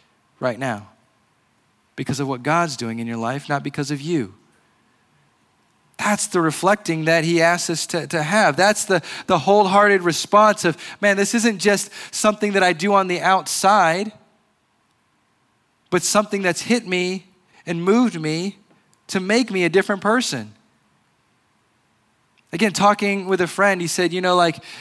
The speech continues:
we, we were sitting in a group and it was like, you know, many of us wear masks.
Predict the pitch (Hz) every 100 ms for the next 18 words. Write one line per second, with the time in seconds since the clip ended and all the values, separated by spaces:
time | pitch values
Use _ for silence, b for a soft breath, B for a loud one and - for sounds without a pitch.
0 | B B B 180 185 190 185 165 - -
1 | 208 202 196 180 180 220 202 190 175 160
2 | 175 165 - B 175 175 156 160 185 214
3 | 190 180 - 156 175 180 143 151 202 202
4 | 131 - - - - -